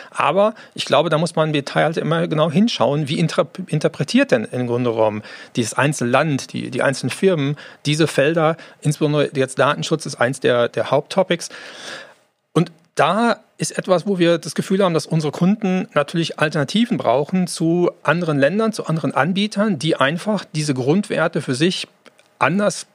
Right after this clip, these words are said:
sortieren, anders entdecken. Und das ist etwas, wo wir sagen, auf dieser Grundlage, die Gaia X im Grunde genommen dort jetzt gerade schafft, fühlen wir uns und unsere Kunden natürlich viel mehr zu Hause,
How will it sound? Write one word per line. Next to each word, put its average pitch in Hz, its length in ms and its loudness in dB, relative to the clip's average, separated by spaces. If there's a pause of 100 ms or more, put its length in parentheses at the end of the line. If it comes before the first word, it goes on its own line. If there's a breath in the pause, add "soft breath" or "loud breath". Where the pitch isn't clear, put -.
(260)
sortieren, 196 680 0 (100)
anders 165 280 0
entdecken. 135 460 -2 (360 loud breath)
Und 120 100 -4
das 143 120 0
ist 147 80 -2
etwas, 143 300 2
wo 135 120 -2
wir 139 80 0
sagen, 139 380 -2
auf 113 120 0
dieser 139 220 0
Grundlage, 117 580 2
die 135 140 -10
Gaia 135 240 0
X - 180 -6
im 156 80 -4
Grunde 143 240 0
genommen 131 200 -2
dort 139 280 2 (300 loud breath)
jetzt 135 200 -2
gerade 127 260 2
schafft, - 340 -2 (640 loud breath)
fühlen 131 280 2
wir 156 140 4
uns 202 160 0
und 151 100 -2
unsere 135 160 0
Kunden 190 320 0
natürlich 123 340 0
viel 156 160 2
mehr 151 140 2
zu - 180 -8
Hause, 147 400 2